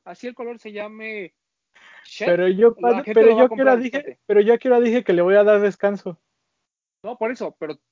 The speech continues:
Speaker 1: tú me estás diciendo que en diez años, pero para que eso suceda, tienes que darle descanso a la, a la silueta. Si tú me empiezas a dar tres cincuenta de malos colores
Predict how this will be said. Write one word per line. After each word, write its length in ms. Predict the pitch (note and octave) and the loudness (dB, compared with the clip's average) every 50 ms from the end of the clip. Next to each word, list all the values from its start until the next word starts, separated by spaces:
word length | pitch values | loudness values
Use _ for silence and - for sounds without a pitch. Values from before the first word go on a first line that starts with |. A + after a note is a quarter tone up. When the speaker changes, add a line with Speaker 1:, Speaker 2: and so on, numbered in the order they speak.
| _ _ - | _ _ -10
Speaker 1:
tú 80 | G3 | -6
me 80 | G#3 G#3 | -6 -4
estás 180 | D#3+ A#3 A#3 | -4 -4 -4
diciendo 320 | A#3 B3 A3 A3+ A#3 A#3 - | -4 -4 -4 -4 -6 -6 -4
que 80 | G#3 | -4
en 80 | F#3 F#3 | -4 -2
diez 240 | - G3+ G3+ - A#3 | 0 0 0 0 0
años, 340 | B3 C#4 C4 A#3 A#2 - _ _ _ _ _ _ - | -4 -4 -4 -8 -10 -12 _ _ _ _ _ _ -4
pero 180 | G3+ G#3 G3 | -4 -4 -2
para 200 | - G3 F#3+ F#3+ - | 0 -2 -2 -2 -2
que 100 | A#3+ B3+ | -6 -8
eso 160 | - F#4+ F4 | -6 -8 -12
suceda, 460 | - A#3 F3+ - F#3+ F#3 G#3 B3+ - _ | -12 -14 -16 -14 -12 -10 -10 -12 -12 _
tienes 240 | - A3 B3 A#3+ - | -14 -14 -14 -14 -14
que 100 | G3 E3+ | -12 -12
darle 200 | F3+ A3+ C4 A3+ | -10 -8 -8 -10
descanso 360 | D#3 - - F#3+ G3 - G#3 | -10 -12 -14 -16 -14 -14 -16
a 40 | E3+ | -16
la, 60 | - - B2+ A#2+ | -16 -16 -18 -18
a 40 | C3+ E3 F#3 | -16 -16 -16
la 60 | D#3 | -14
silueta. 420 | - - E3+ A3+ C4 - A3+ - _ _ _ - | -8 0 2 2 2 2 0 -4 _ _ _ -8
Si 120 | - F#3+ | -2 2
tú 100 | - C4 | 2 4
me 80 | D#4 D4 | 4 2
empiezas 240 | A#3 C#4+ C4 - | 2 0 -4 -2
a 40 | A3 G#3 | -4 -4
dar 180 | A3+ G#3 - _ _ _ _ | -4 -6 -8 _ _ _ _
tres 180 | - F#3+ G3+ - | -12 -12 -12 -10
cincuenta 440 | A3+ G#3+ F#3+ A3+ A#3 A3+ F#3+ F3 D3 | -12 -10 -8 -8 -6 -6 -6 -8 -8
de 80 | C#3 | -8
malos 320 | D3 E3+ G3 A3 G#3+ - _ | -8 -8 -6 -6 -8 -10 _
colores 360 | G3+ G3 G#3 G#3+ F#3 - | -10 -10 -10 -10 -12 -14